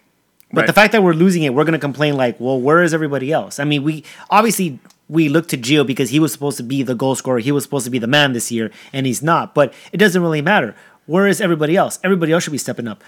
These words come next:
Speaker 1: Uh, I know Zardes is, you know, barely coming back, so I'm not gonna put too much blame on him.
Speaker 2: Right.
Speaker 1: But,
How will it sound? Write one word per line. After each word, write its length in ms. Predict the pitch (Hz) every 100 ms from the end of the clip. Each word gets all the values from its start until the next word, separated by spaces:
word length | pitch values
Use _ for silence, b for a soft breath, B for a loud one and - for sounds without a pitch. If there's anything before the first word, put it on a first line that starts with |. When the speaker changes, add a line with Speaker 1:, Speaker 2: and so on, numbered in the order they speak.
| b b
Speaker 1:
Uh, 160 | 151 151
I 100 | 170
know 120 | 180
Zardes 380 | 151 156 160 139
is, 340 | 139 117 113 170
you 100 | 151
know, 460 | 127 117 156 160 175
barely 320 | 143 156 143
coming 280 | - 139 120
back, 380 | 127 123 120 -
so 200 | 131 123
I'm 140 | 147
not 120 | 151
gonna 100 | 135
put 180 | 127 113
too 240 | - 202 208
much 240 | 160 -
blame 240 | 127 120 113
on 120 | 107
him. 280 | 110 113 120
Speaker 2:
Right. 260 | 120 113 -
Speaker 1:
But, 280 | 185 180